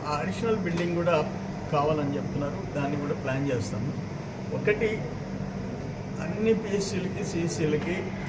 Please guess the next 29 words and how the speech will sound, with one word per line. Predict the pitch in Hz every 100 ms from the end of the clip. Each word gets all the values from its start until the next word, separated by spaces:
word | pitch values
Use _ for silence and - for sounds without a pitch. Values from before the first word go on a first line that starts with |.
| - - - 131
మినరల్ | 156 180 190
వాటర్ | 180 160 156 -
ప్లాంట్స్ | 147 156 -
కానీ, | 147 139 143 175 185 143
జనరేటర్స్ | 151 165 170 143 151 -
కానీ, | 135 139 151 180 139
వాషింగ్ | 139 147 170 156
మెషిన్స్ | 139 143 135 135
కానీ, | 135 139 160 - - - -
ఈ | 127 151
కంప్యూటర్స్ | 156 175 170 160 147 135
కానీ, | 127 - - - - - -
ఇవన్నీ | 165 208 254 262
ఏదో | 214 180 214 254
ఒక | 254
కంపెనీ | 240 - 185 90 180 185 - - -
సిఎస్ఆర్ | - 185 214 220 220 190 175 165
నిధుల | 156 170
నుంచి | 156 151 175 175 147
కలెక్టర్తో | 156 185 190 185
కూడా | 175
మాట్లాడి, | 151 147 147 143 147 196
ఆ | - -
కంపెనీలతో | - 170 202 196 -
కూడా | 185 175
మాట్లాడుతుండా | 156 156 151 131 127 135 175 - - - - - -
వాళ్ళ | 143 160
దగ్గర | 160 165
నుంచి | 202 214 - 170